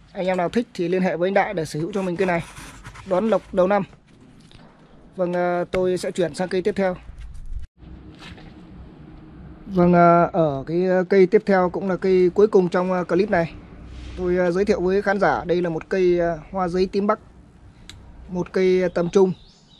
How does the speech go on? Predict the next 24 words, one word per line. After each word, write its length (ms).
Hai 300
đến 140
ba 180
người 300
bê. 200
Đây 180
là 60
một 200
trong 220
những 140
cây 120
hoa 180
giấy, 360
ờ, 300
đã 340
hoàn 160
thiện. 180
Tay 140
cành, 380
ờ, 220
đã 100
hết 160
dây 180
rồi. 200